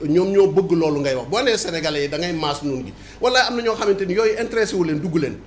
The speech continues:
Am na ñoo xamante ni tamit dañ naan ay kilifa lañ wala lu mu mënti doon, moo xam ci côté diine wala lu mu mënti doon. Te loolu yow mi koy def yow Aïssa, boo génnee ci fi nga koy defee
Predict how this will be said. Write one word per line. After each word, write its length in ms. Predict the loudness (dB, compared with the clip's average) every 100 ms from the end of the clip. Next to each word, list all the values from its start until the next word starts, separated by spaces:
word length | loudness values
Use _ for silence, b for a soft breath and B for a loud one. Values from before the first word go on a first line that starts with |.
| B B
Am 100 | 0
na 100 | 2
ñoo 120 | 2
xamante 400 | 0 0 2 2
ni 80 | 0
tamit 240 | -2 -4 -10 B B 0
dañ 140 | 2
naan 160 | 2 0
ay 120 | 0
kilifa 320 | 0 -4 0 0
lañ 140 | 0
wala 160 | 0 0
lu 140 | 0
mu 140 | 0 0
mënti 140 | 2
doon, 140 | 0 2
moo 80 | -2
xam 160 | -4
ci 80 | -4
côté 220 | -2 -2
diine 220 | -2 -4 -2
wala 160 | 0
lu 100 | -2
mu 60 | -2
mënti 180 | -2 -2
doon. 160 | -4 -4 -14 -20 -20 -2
Te 80 | -2
loolu 480 | 0 2 2 2 -6 -12 -14 -2
yow 200 | 0 2
mi 140 | 2
koy 180 | 0 -2
def 140 | 0
yow 120 | 0
Aïssa, 300 | 2 0 0 0
boo 220 | 0 2
génnee 300 | 2 2 0
ci 80 | -2
fi 100 | -4
nga 60 | 0
koy 120 | 0
defee 240 | 0 -4